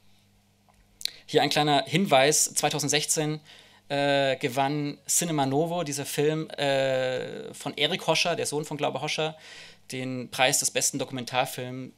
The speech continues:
äh, Films in Cannes. Ein Film, den ich nur sehr empfehlen kann, wenn Sie sich mehr für Cinema Novo interessieren.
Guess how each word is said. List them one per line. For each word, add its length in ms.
äh, 80
Films 360
in 340
Cannes. 360
Ein 120
Film, 200
den 100
ich 60
nur 100
sehr 240
empfehlen 300
kann, 380
wenn 240
Sie 60
sich 80
mehr 140
für 80
Cinema 260
Novo 180
interessieren. 540